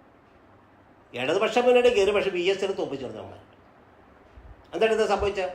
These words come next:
വി എസിൻ്റെ താല്പര്യം കൊണ്ട് റീഇൻവെസ്റ്റിഗേഷൻ ഓർഡർ ഇട്ടു. ടി പി സെൻകുമാർ എന്നോട് അന്വേഷിക്കാൻ ഏർപ്പെടുത്തി. ഞാൻ പറഞ്ഞിട്ടാണ് ടി പി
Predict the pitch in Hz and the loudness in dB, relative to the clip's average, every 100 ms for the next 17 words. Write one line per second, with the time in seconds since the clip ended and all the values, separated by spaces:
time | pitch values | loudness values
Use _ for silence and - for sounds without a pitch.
0 | - - 175 247 240 208 208 208 185 196 | -12 -10 -4 4 4 4 0 0 0 0
1 | 190 175 175 214 175 180 170 190 170 175 | -2 -2 -2 -2 -2 -2 -4 -6 -6 -8
2 | 180 170 165 160 156 120 - - - - | -8 -6 -4 -4 -6 -12 -16 -20 -20 -20
3 | - - - - - - - - - - | -20 -20 -20 -20 -20 -20 -20 -20 -20 -20
4 | - - - - - - - 262 - 285 | -20 -20 -20 -20 -20 -8 0 0 4 4
5 | - 240 233 233 233 233 196 135 - - | 6 4 6 4 6 6 4 0 -8 -20
6 | - 190 240 240 190 202 202 - 196 185 | -14 -2 0 2 2 2 0 -2 -2 -2
7 | - 180 - - - - - _ _ - | -4 -8 -10 -14 -20 -20 -20 _ _ -20
8 | - - - - _ - - - - - | -20 -20 -20 -20 _ -20 -20 -20 -18 -2
9 | 202 262 254 262 262 233 226 | 2 4 4 4 2 2 -2